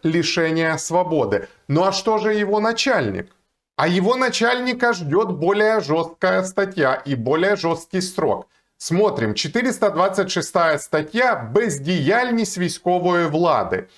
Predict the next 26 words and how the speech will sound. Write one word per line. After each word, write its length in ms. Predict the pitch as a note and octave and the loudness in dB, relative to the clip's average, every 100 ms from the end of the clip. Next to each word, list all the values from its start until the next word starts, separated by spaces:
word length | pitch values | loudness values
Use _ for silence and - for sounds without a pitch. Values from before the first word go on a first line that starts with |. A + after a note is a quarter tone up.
| _ _ | _ _
И 120 | E3 | -2
здесь 360 | E3 F3+ B3+ - | -2 0 0 -2
что 560 | - - G#3 B2 - C#3 | -4 0 2 2 0 -2
нам 260 | C3+ C3+ | 0 0
Д 100 | C3 | 0
Б 120 | C#3 D3 | 2 2
Р 180 | B2 | 2
сказала, 560 | G#2+ - B2 A#2+ G#2+ G2+ | 0 -2 0 2 2 2
да, 220 | D#3 F#3+ | 2 0
за 120 | C#3 | 0
что 260 | - - G#3 | -2 2 2
они 240 | D3+ C#3 | 2 0
его 200 | B2+ B2+ | 0 -2
привлекают? 760 | B2+ C3 C3 C#3+ - A2+ G2+ - - _ | -2 -2 -2 -2 0 0 0 -4 -20 _
За 340 | A#2 B2 G#3+ | -4 0 2
умысное 1160 | A3+ A#3 G#3 B3+ C4+ - F3+ F#3 F#3 F3+ F3+ - | 2 2 2 2 0 -2 -2 0 2 2 0 -4
не 380 | D3 D3+ F3+ A#3 A3+ - _ | -4 0 2 0 -2 -14 _
при-, 280 | G3 G3 - | 0 0 -4
за 220 | D3+ B2 G3+ | -2 2 4
умисне 580 | A3 G#3+ A#3+ - F#3 | 4 2 0 0 0
неприпинення 1200 | E3 F3 A3+ - G3 F#3+ F#3+ F3+ E3 G3 G#3+ A3+ - - _ | 2 2 0 0 -2 0 0 0 0 0 0 -2 -4 -14 _
кримінального 1120 | F3 F#3+ A3+ A#3 A#3 B3 A3+ F3+ E3+ D3+ D#3+ | -2 0 2 2 2 4 2 2 0 0 -2
правопорушення, 1200 | D#3 F#3 A3 A3 G#3+ G3 F3+ F#3+ F#3+ A#3+ A3+ A#3 | 0 0 2 0 2 2 2 0 -2 -4 -2 -2
що 200 | G#3 G3 | 0 -2
вчиняється 800 | F#3+ - F3 F#3 G3+ G3 F#3+ F#3 | -4 -4 -2 0 0 0 -2 -6
підлеглим. 960 | F#3 F3+ E3 F3 F3+ D3+ B2 G#2 F#2 | -2 -4 0 2 2 0 0 -2 -4